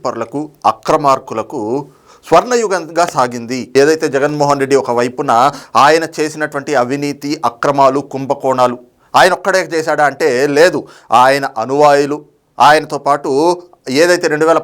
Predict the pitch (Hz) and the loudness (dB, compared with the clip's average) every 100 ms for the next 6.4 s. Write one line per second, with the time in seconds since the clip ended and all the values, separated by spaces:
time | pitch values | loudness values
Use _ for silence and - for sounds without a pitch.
0 | 147 147 156 151 143 139 143 143 127 - | -2 -2 -4 -2 -2 -4 0 0 0 -4
1 | - 117 127 127 117 131 139 151 143 131 | -4 0 2 2 2 0 0 -2 -2 -2
2 | 135 143 139 135 127 147 139 139 127 156 | -4 -6 -6 -6 -6 -6 -4 -2 0 0
3 | 135 135 139 135 131 135 127 123 131 - | 0 -2 0 2 2 0 -8 -8 -12 -16
4 | - 127 127 143 143 139 135 135 120 131 | -6 -2 0 0 2 2 2 0 0 -6
5 | 131 131 131 127 127 127 131 131 _ _ | -6 -10 -8 -8 0 0 0 -8 _ _
6 | _ 131 160 147 | _ 2 2 0